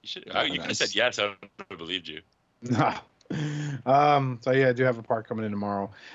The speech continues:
Speaker 2: Um, I did, thanks to Spiros Gallos, uh, big shout out to him, uh, constant back and forth with him. Let me know that my Target had the Secret two-pack in stock. They had one left. Went over there.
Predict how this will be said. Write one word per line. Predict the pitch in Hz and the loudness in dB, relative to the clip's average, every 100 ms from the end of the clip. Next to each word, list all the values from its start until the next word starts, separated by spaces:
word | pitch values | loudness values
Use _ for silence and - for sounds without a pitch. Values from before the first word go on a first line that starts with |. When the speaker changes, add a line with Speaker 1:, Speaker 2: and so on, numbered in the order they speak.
| - | -2
Speaker 2:
Um, | 127 135 143 139 135 127 123 | 4 6 6 4 0 0 -2
I | 107 127 | -2 -4
did, | 110 123 151 160 156 160 135 _ - | -6 0 6 6 6 2 -8 _ -8
thanks | 135 131 | -6 -6
to | - 131 123 | -6 -6 -6
Spiros | 123 139 135 135 131 - | -6 0 2 2 0 -2
Gallos, | 127 123 123 127 127 - 95 | 0 2 4 2 0 -8 -6
uh, | 98 95 | -4 -4
big | 90 107 | -4 -4
shout | - 113 | 0 0
out | 107 104 | 0 0
to | 101 | -2
him, | 110 110 107 107 - | 0 0 0 -4 -6
uh, | 95 90 | -4 -2
constant | 87 - 107 - 101 | -2 -2 -2 -2 2
back | 107 104 | 2 4
and | 107 | 0
forth | 110 107 104 | 4 4 4
with | |
him. | 110 110 110 - - - - - - | 4 4 2 -2 -20 -20 -20 -12 4
Let | 131 | 6
me | 127 | 8
know | 131 131 | 8 6
that | 120 | 6
my | 117 | 4
Target | 113 127 120 113 | 4 2 4 2
had | 113 120 | 2 0
the | 101 | -2
Secret | - 127 127 | -4 -4 -4
two-pack | - 135 143 139 | -2 2 4 4
in | 147 | 2
stock. | 131 160 151 151 - | 2 2 2 0 -2
They | 123 | 0
had | 107 104 | 0 2
one | 117 135 | 2 4
left. | 135 170 - - - _ - _ _ _ _ _ _ _ - | 6 4 0 -16 -18 _ -20 _ _ _ _ _ _ _ -4
Went | 120 123 | 0 2
over | 139 160 | 2 4
there. | 196 208 - | 4 4 0